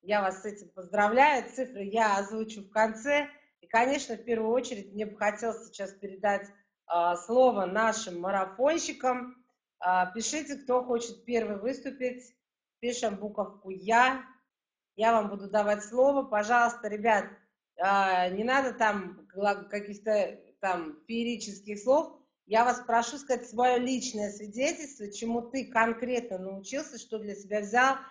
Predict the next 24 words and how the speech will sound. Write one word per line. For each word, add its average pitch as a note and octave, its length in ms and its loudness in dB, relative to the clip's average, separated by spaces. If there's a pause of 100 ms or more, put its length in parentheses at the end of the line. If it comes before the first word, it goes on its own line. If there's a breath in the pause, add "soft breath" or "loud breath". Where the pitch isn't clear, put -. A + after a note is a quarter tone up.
(160 loud breath)
и G3+ 80 -12
что, C#4 220 0
может A#3+ 240 -4
быть, G3+ 120 -14
какие A3+ 380 -4
изменения A#3 640 0
в G3+ 40 -6
жизни B3+ 460 -4
у G3 100 -4
тебя A3 300 2
произошли. G#3+ 840 -6 (260 soft breath)
Значит, G3+ 280 -6
вот A3+ 160 -8
как C4+ 360 0
букву A3+ 280 -8
"Я" B3+ 240 4
написали G#3+ 560 0
в F#3+ 100 -6
этой G#3+ 220 -6
последовательности, G3 960 -4
я G3 160 -2
буду G3 260 -10
давать G#3 460 2
слово. A3+ 640 0